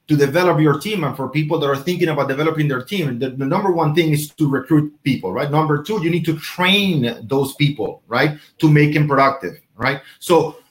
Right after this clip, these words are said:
those three things are critical for a broker or a person that wants to develop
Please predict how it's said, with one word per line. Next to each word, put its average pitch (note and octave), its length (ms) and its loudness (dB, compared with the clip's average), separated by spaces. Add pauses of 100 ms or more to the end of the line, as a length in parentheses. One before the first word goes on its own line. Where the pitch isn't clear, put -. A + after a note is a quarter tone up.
those A#3 280 2
three G3+ 160 -2
things F3+ 280 -6
are C#3+ 80 -6
critical E3+ 460 -2
for D3 300 -2
a D3 160 -2
broker D#3 340 -2
or D3+ 140 0
a B2+ 80 -4
person D#3+ 360 -6
that B2+ 200 -4
wants D3+ 260 -2
to D3+ 60 -6
develop C#3 420 -2